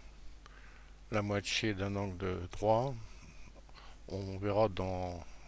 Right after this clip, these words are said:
les études, euh, à venir que ce cosinus est exactement la racine carrée de deux sur deux. Page suivante. Estimer un angle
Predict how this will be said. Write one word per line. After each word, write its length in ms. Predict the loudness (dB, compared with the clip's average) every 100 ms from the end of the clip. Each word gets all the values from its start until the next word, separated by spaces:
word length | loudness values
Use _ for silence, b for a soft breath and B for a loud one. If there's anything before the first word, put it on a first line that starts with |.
| -4
les 220 | 0 0
études, 240 | 0 -2 -2 -2
euh, 260 | -2 -2 -4 B B B B B B B B 4
à 140 | 4
venir 720 | 6 4 4 2 2 0 -2
que 340 | 0 4 4 0 -10 B B B B -18 B B B B B -10
ce 160 | -2 0
cosinus 640 | 2 2 2 0 0 0
est 160 | 0 -2
exactement 680 | 2 2 2 0 0 2
la 140 | 2 2
racine 360 | 2 2 -2
carrée 300 | 2 4 4
de 140 | 2 0
deux 180 | 0
sur 220 | -2 -2 -2
deux. 240 | -4 -6 -8 B B B -16 -16 B B B B B -16 -8 -8 -8 B B B B -2
Page 200 | 0 2
suivante. 800 | 2 0 2 2 2 -2 -8 -8 B B B B B -16 -16 B B B B B B
Estimer 460 | 4 4 6 8 10
un 200 | 10 10
angle 440 | 8 8 4 2